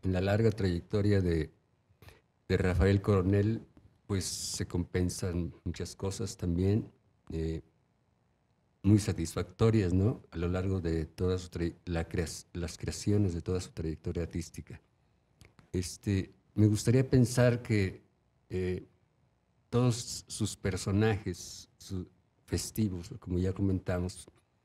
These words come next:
provienen también de esos recorridos de, de las fiestas populares de México que hoy existen, ¿no? Y que han existido siempre. Entonces, podría, eh, todas, eh, bueno, gran parte de su, de su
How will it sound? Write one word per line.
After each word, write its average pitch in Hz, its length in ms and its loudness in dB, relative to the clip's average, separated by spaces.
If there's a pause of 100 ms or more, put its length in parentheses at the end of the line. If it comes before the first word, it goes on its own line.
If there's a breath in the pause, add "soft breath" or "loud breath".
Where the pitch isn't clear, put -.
(560 soft breath)
provienen 113 640 8
también 104 720 4
de 90 400 -2 (180)
esos 101 300 -4
recorridos 92 580 -2
de, 85 260 -4
de 92 120 -6
las 85 240 -6
fiestas 92 320 -4
populares 87 560 -6
de 82 60 -2
México 80 440 -6
que 80 120 -6
hoy 80 120 -4
existen, 80 540 -6
¿no? 80 60 -4
Y - 40 -8
que - 160 -6
han 90 80 0
existido - 480 -6
siempre. - 520 -6 (960)
Entonces, 101 480 -2 (240)
podría, 95 760 2 (480)
eh, 87 220 -6 (240)
todas, 101 560 -2
eh, 90 280 -8 (140)
bueno, 101 180 -4
gran 92 220 -2
parte 98 460 0
de 90 100 -2
su, 82 380 -6 (100)
de 85 80 -6
su 82 480 -8